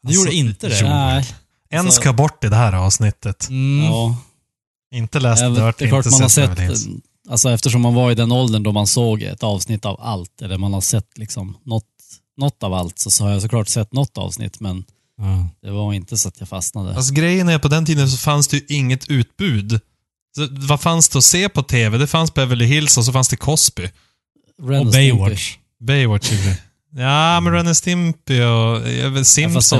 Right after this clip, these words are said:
Speaker 3: var
Speaker 2: till och med kom väl senare.
Speaker 3: Ja, Simpsons kom nog där i typ början av nittiotalet, men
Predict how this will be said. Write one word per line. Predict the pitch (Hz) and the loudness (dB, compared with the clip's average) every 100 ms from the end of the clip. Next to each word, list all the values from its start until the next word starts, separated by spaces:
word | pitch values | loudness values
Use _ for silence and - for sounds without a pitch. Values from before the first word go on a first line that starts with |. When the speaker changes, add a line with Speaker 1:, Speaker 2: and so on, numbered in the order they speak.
| 120 | 4
Speaker 3:
var | 113 | 4
Speaker 2:
till | 120 | 2
och | 120 | 4
med | 117 110 | 2 2
kom | 123 110 | 0 0
väl | 104 | 2
senare. | - 110 98 101 95 - _ _ _ _ _ _ _ | 2 2 0 -2 -4 -8 _ _ _ _ _ _ _
Speaker 3:
Ja, | 110 117 117 120 127 131 135 143 139 | -4 0 2 4 2 2 2 0 0
Simpsons | - 175 127 113 | 2 0 0 -2
kom | - 131 123 104 | -2 -2 -2 -2
nog | 95 92 | -2 -2
där | 90 87 90 | -2 -2 -4
i | 87 - _ _ _ _ _ - | -8 -12 _ _ _ _ _ -16
typ | 87 - - _ | -16 -16 -20 _
början | 104 101 95 | -4 -2 -2
av | 98 | -2
nittiotalet, | 95 - 120 107 90 | -4 -6 -4 -4 -4
men | 104 98 | -6 -6